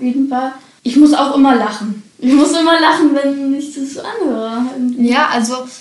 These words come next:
Speaker 2: selbst er sagt, wie gesagt, dass er's jedes Mal in der Woche hört. Jedes Mal in der Woche.
Speaker 1: Ja.
Speaker 2: <laughs> Aber dass er's halt mehrmal in der Woche hört und
Speaker 1: Mhm.
Speaker 2: dann kann die Folge ja gar nicht so schlecht sein, also hört euch sie an.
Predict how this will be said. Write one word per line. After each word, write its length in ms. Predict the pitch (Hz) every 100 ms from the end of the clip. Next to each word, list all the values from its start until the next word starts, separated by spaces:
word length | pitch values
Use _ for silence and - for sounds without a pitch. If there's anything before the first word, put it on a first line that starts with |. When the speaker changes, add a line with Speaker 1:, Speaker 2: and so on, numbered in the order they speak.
| -
Speaker 2:
selbst 380 | - 262 254 -
er 260 | 277 320 294
sagt, 380 | 233 233 226 233
wie 120 | 226
gesagt, 380 | 226 226 233 233
dass 140 | 226
er's 320 | 233 226 - - _ _ _ -
jedes 480 | 220 247 247 247
Mal 260 | 233 226 226
in 60 | 220
der 140 | 208
Woche 340 | 233 247 262 208
hört. 340 | 196 214 277 - _ -
Jedes 320 | 208 196 202
Mal 140 | 202
in 80 | 208
der 200 | 254 214
Woche. 420 | 202 240 247 269 285
Speaker 1:
Ja. 240 | 320 - - 453 -
Speaker 2:
<laughs> 280 | - -
Aber 160 | 220 226
dass 200 | 233 247
er's 140 | 247
halt 220 | 247 226 226
mehrmal 400 | 233 233 233 220
in 60 |
der 180 | 214 208
Woche 280 | 220 247 269
hört 400 | 254 254 254 247
und 240 | 220 220 214 - _
Speaker 1:
Mhm. 300 | 269 226 220
Speaker 2:
dann 200 | 202 226
kann 240 | 220 - 330
die 100 | 320
Folge 280 | 311 285 277
ja 100 | 262
gar 140 | 254
nicht 100 | 254
so 80 | 254
schlecht 240 | 247 254 254
sein, 100 | 240
also 200 | 214 208
hört 220 | 208 208
euch 200 | 208 208
sie 120 | -
an. 140 | 220